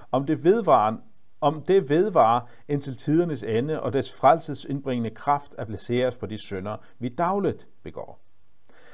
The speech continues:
Altså kun måden, hvorpå der ofres, er forskelligt.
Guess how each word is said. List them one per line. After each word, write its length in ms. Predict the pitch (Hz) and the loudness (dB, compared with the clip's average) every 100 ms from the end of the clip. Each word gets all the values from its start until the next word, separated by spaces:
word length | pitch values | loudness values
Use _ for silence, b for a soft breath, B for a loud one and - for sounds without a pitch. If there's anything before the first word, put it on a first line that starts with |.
| b b b | b b b
Altså 260 | 185 202 202 | 8 8 6
kun 280 | - 240 | 8 8
måden, 600 | 190 156 160 185 226 269 | 6 6 8 8 8 6
hvorpå 360 | 190 135 - 131 | 6 6 8 6
der 80 | 120 | 8
ofres, 380 | 113 117 104 92 | 4 2 -4 -6
er 60 | |
forskelligt. 760 | - - - 78 55 - - - | -8 -12 -8 -8 -8 -14 -16 -16